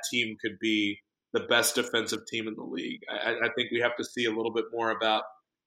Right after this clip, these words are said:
how the bench does. You know, I, I think people, that's been the criticism all along, is that that bench hasn't been great. Um, and, you know, they're relatively young, with the exception of Horford, so maybe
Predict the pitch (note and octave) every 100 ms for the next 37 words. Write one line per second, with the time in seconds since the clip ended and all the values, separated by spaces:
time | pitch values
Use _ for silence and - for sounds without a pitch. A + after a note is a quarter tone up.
0 | - C#3+ C#3 C#3+ D#3 D3+ D3+ D3+ D3 B2+
1 | C3 B2+ B2 B2+ B2 C3+ B2+ - C3+ C3
2 | B2+ B2 B2 C3 B2+ A2+ - B2 - A#2+
3 | A#2+ A#2 A2 G#2+ A2 B2 G3+ - _ _
4 | _ - A#2+ A#2 A2 A#2+ A2+ A#2+ A#2 -
5 | A#2+ A2+ A2+ A2+ A2 A2+ B2+ C3 - _
6 | _ _ - A2+ A2+ G#2+ G#2 G#2 - _
7 | _ D#3 F3+ A#3+ A3 G#3+ G3+ E3 G3 G3
8 | F#3+ F3+ F#3 F3+ D3 A2 A2+ A#2 - A#2+
9 | - A#2 A2 A#2 - A#2+ A#2+ B2 B2+ B2